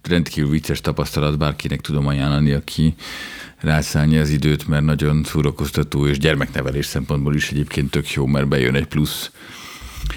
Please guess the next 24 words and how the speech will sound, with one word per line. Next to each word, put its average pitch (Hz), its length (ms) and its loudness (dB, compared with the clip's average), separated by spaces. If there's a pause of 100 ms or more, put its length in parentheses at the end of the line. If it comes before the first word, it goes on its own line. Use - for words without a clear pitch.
(120)
segéd, 107 580 4
és - 180 2
akkor - 240 2
az 90 440 4
aktuális 95 840 0
angol 80 640 2
néni, 85 520 2
az 90 140 4
úgy 90 200 2
búcsúzott 78 560 0
el 85 180 4
tőlem 76 320 2
most, 87 360 2
hogy: 80 220 0 (580)
„Tudod, 151 360 2
neked 147 320 0
mi 160 120 0
a 147 80 2
szakmád?” - 800 -2 (400)
„A 87 120 -4
kapcsolatok, 67 760 -4 (160)
kapcsolatépítés.” 71 1300 -2 (1300)
És - 260 -2
ak-, 101 200 0